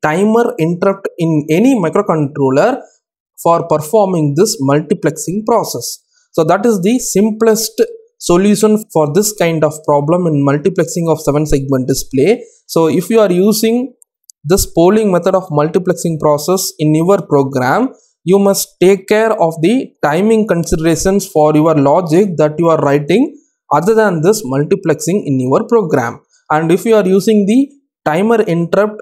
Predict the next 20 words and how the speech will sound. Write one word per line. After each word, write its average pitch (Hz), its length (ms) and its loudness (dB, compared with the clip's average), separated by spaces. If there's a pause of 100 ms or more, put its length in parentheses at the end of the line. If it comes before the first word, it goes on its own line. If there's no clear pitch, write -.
(140)
for 165 360 2
generating 185 760 0
or 151 180 2
for 156 240 0
multiplexing 151 760 -2
process, 175 540 0 (260)
you 208 160 0
can 208 240 0
neglect 160 600 0 (520)
the 185 260 -4
timing 202 360 0
considerations 156 720 0
for 151 280 0
your 139 180 2
logic. 202 460 -2 (300)
So 180 520 0
I 190 160 2
highly 214 440 2
recommend 190 600 0
you 165 560 2